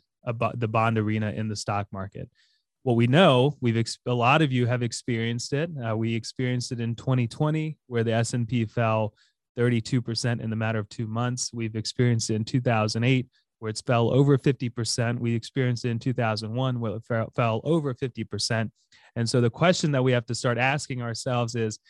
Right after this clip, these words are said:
Hey, we're in this risk-adjusted, well-diversified portfolio, but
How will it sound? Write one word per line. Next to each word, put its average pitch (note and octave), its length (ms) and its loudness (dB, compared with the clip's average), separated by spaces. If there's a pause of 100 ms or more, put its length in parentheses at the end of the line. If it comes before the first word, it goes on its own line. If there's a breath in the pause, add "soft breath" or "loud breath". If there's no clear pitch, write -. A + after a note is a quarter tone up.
(340 soft breath)
Hey, D#3+ 100 2
we're C3+ 160 4
in D#3 140 4
this C#3 240 2
risk-adjusted, B2+ 1080 -2
well-diversified C3+ 1040 -2
portfolio, C3 720 0
but A#2+ 240 -4